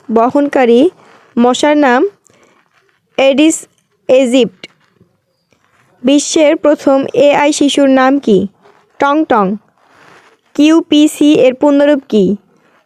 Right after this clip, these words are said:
কোয়ান্টিটেটিভ পারফরম্যান্স ক্রিটেরিয়া, ক্রাইটেরিয়া।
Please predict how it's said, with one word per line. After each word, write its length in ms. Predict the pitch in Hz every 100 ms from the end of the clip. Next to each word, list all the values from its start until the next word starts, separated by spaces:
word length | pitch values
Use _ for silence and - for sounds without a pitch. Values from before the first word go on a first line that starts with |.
| _ -
কোয়ান্টিটেটিভ 1300 | 294 294 302 320 302 269 294 285 269 - 294 359 - _ _ _ _ _ _ _ _ _
পারফরম্যান্স 720 | 277 269 269 302 285 277 359 - - _ _ _ _ _ _ -
ক্রিটেরিয়া, 600 | 220 269 330 277 233 -
ক্রাইটেরিয়া। 720 | - 294 294 302 240 196